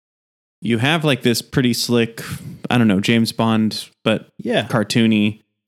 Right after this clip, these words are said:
Speaker 1: type of mystery thing that you're solving. That is at times humorous, from what I understand.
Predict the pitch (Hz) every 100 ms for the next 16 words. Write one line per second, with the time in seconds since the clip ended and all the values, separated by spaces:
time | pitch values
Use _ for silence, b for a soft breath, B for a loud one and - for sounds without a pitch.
0 | b b _ - 110 107 98 117 156 -
1 | 139 101 104 98 101 - 69 123 - -
2 | - - - _ _ _ _ _ _ _
3 | _ 123 127 151 160 151 143 - 127 123
4 | 139 120 117 123 104 107 127 - - _
5 | - 117 110 110 107 113 92 76 131